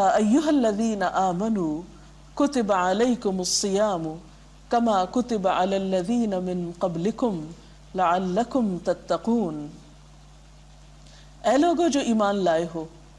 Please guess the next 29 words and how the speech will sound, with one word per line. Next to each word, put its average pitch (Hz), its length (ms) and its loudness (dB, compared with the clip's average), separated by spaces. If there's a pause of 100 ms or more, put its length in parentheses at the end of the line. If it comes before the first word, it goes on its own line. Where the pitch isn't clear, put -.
(640)
तुम 302 180 2
पर 330 160 2
रोज़े 269 360 2
फ़र्ज़ - 380 0
किए 190 240 0
गए 160 260 -6 (1040)
जैसे 269 340 2
तुमसे 311 400 0
पहली 226 380 0
कौमों 240 320 0
पर 220 140 -2
फ़र्ज़ 185 340 -2
किए 175 180 -4
गए 156 200 -4
थे, - 160 -14 (960)
ताकि 208 280 0
तुम 220 260 -2
में 240 120 -2
तकवा 190 300 0
पैदा 160 300 -4
हो।" 160 220 -12 (1800)
तो 254 80 2
गोया 214 380 2 (420)
हम 277 140 2
सबको 330 380 0
रोज़ा 226 380 2
इसलिए 262 320 0
रखना 208 360 -4
है 185 240 -8